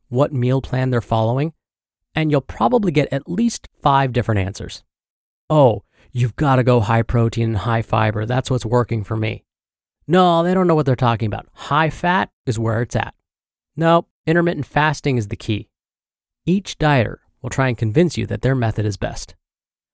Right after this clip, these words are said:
Fast forward a year and ask those same dieters whether they're still following the same meal plan that they swore by a year ago. Odds are, they've moved on to the next fad.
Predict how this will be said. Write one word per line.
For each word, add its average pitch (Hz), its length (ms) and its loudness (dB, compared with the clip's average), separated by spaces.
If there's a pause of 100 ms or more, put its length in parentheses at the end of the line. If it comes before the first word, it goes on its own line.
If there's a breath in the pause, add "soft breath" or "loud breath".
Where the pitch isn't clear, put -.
(160)
Fast 285 340 2
forward 220 300 2
a 135 40 0
year 113 380 0 (440)
and 135 140 -10 (100)
ask 196 320 -6
those 151 340 0
same 196 320 -2
dieters 160 520 0 (380)
whether 127 200 -2
they're 117 140 -2
still 202 400 -2
following 208 580 2
the 156 80 -4
same 202 400 0
meal 208 220 0
plan 180 260 0
that 170 140 -2
they 160 100 -4
swore 208 400 0
by 151 240 2
a 156 120 -4
year 160 320 0
ago. 131 280 -2 (640)
Odds 123 300 0
are, 190 320 4 (540)
they've 135 200 4
moved 214 260 2
on 233 200 6
to 175 60 0
the 160 100 2
next 160 220 -2
fad. - 300 0